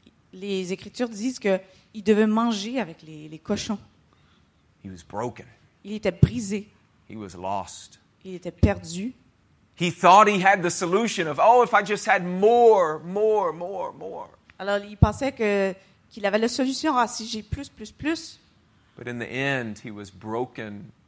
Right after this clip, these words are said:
Speaker 1: Mais,
Speaker 2: and
Speaker 1: euh,
Speaker 2: lost.
Speaker 1: en fin de compte, il était perdu, brisé.
Speaker 2: Sometimes it takes us being in the darkest place in our life.
Speaker 1: Parfois, on doit se retrouver dans le,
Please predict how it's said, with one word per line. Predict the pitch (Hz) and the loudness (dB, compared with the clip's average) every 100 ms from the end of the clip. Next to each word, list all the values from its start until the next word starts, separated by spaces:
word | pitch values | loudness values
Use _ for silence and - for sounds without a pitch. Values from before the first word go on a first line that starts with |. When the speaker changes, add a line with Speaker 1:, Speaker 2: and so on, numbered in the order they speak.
| _ | _
Speaker 1:
Mais, | 185 185 175 | -14 -8 -4
Speaker 2:
and | |
Speaker 1:
euh, | 170 165 | -2 -2
Speaker 2:
lost. | 165 - - _ _ _ _ _ _ _ _ | -6 -14 -20 _ _ _ _ _ _ _ _
Speaker 1:
en | 180 | -20
fin | 175 196 | -16 -16
de | - | -14
compte, | 208 220 | -16 -16
il | 190 | -18
était | 180 196 196 196 - _ _ _ | -12 -2 0 0 -6 _ _ _
perdu, | 208 185 170 160 190 185 | -8 -8 -12 -14 -14 -14
brisé. | - - 208 156 151 - _ _ _ _ _ _ _ _ | -18 -18 -18 -16 -20 -20 _ _ _ _ _ _ _ _
Speaker 2:
Sometimes | - 127 131 131 123 120 113 107 - - - | -16 -14 -8 -4 -2 -2 -6 -12 -16 -20 -12
it | 110 - | -12 -8
takes | 135 123 - | -8 -8 -6
us | 123 113 - | -4 -4 -6
being | 104 113 110 104 | -8 -6 -8 -10
in | 110 101 | -12 -12
the | 95 | -8
darkest | 107 113 - 113 - | -4 -4 -6 -14 -12
place | 117 110 98 101 | -10 -8 -10 -12
in | |
our | 98 | -12
life. | 101 107 98 - - _ _ _ _ _ _ _ _ - | -6 -6 -8 -14 -20 _ _ _ _ _ _ _ _ -10
Speaker 1:
Parfois, | 185 - 220 226 220 190 | -10 -10 -2 0 2 0
on | 180 | -4
doit | 175 185 | -6 -6
se | 196 | -6
retrouver | - - 180 | -16 -18 -12
dans | 175 | -8
le, | 165 156 156 | -4 -2 0